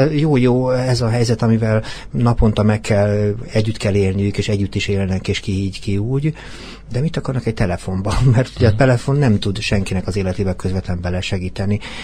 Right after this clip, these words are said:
Speaker 1: Mit keresnek te például, aki viszonylag frissen kezdtél, te hogy, hogy éled meg? Mi, milyenek az te ügyfeleid például? Hogy
Speaker 2: Mhm.
Speaker 1: jussunk ennek?
Speaker 2: Ö, még csak annyit tennék az előzőhöz hozzá,
Speaker 1: Mire?
Speaker 2: és hogy pont ezért, mert hogy na-, nagyon kevés az információ erről, hogy, hogy,
Speaker 1: Igen.
Speaker 2: ö,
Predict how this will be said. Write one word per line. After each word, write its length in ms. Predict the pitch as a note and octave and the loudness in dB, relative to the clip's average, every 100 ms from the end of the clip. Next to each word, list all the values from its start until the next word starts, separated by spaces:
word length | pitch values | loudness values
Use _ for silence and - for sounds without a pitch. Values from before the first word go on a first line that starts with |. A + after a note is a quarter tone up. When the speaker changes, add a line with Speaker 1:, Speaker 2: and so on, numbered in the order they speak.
| - | -4
Speaker 1:
Mit 160 | - - | -2 0
keresnek 420 | - G2 - G#2+ | -2 -2 0 0
te 160 | - A2+ | 0 0
például, 380 | A#2 A2 A2 | 2 2 2
aki 160 | G#2 A2 | 2 2
viszonylag 320 | B2 - G2+ | 0 2 0
frissen 380 | - A#2 - F#2+ | 0 -2 0 -2
kezdtél, 460 | - G2 - A#2 A#2+ | -2 -6 0 0 2
te 120 | A2+ | 0
hogy, 220 | A#2 A2 - - - | 0 -2 -6 -14 0
hogy 200 | C3+ A#2 | 4 6
éled 240 | G#2 F#2+ | 6 4
meg? 140 | G2+ | 2
Mi, 200 | A2+ A#2+ A2 - | 4 4 2 -2
milyenek 300 | - C#3+ A2+ | 2 4 6
az 160 | A2 G#2+ | 4 0
te 140 | - C3 | -2 -2
ügyfeleid 600 | A#2+ - F2 E2+ E2+ - | -2 -4 -6 -6 -8 -8
például? 460 | - F#2 F#2 F2+ | -6 -6 -6 -8
Hogy 80 | F2+ | -6
Speaker 2:
Mhm. 80 | F#2 | -2
Speaker 1:
jussunk 300 | F2 G2+ F#2+ | 0 0 -2
ennek? 160 | F2+ F2 - F#2+ G#2+ G#2+ - F#2 F#2+ | -8 -10 -8 -6 -4 -6 -4 -2 2
Speaker 2:
Ö, 40 | |
még 140 | F#2+ | 2
csak 120 | F#2+ G#2+ | 4 4
annyit 140 | A#2 | 4
tennék 320 | F#2+ F#2 F#2 | 4 4 4
az 160 | F#2 F2 | 2 2
előzőhöz 460 | F2+ F2+ F#2 F#2 | 2 2 4 4
hozzá, 320 | - F#2 G2 G2 | 4 2 4 4
Speaker 1:
Mire? 140 | A#2 | 4
Speaker 2:
és 120 | D#3 | 4
hogy 140 | F#2+ F2 | 2 2
pont 280 | - F2+ | 4 4
ezért, 340 | F2 F2+ F2+ - | 4 4 2 4
mert 200 | F2+ - | 4 4
hogy 80 | F2+ | 4
na-, 100 | F2+ | 6
nagyon 220 | F#2 F2 | 6 6
kevés 380 | F2 F2 F2+ F2 | 6 6 6 6
az 100 | E2+ | 4
információ 760 | F2+ E2+ F2 F2 F2 E2+ - F2 | 4 4 4 6 4 2 4 4
erről, 340 | F2 F2 F2+ | 6 6 6
hogy, 220 | E2+ F2 F2 | 6 4 4
hogy, 240 | F2 F2 | 4 6
Speaker 1:
Igen. 140 | F2 | 6
Speaker 2:
ö, 100 | F2 | 6